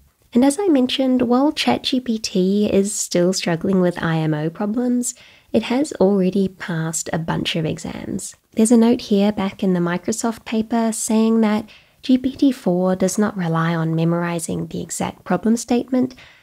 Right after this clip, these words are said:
but on applying a general solution method. While it is possible that G P T four memorizes the solution template,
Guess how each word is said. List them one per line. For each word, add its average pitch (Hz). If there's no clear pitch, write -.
but 226
on 233
applying 233
a 196
general 185
solution 165
method. -
While 202
it 208
is 202
possible 220
that 190
G 196
P 202
T 196
four 170
memorizes 175
the 165
solution 165
template, 180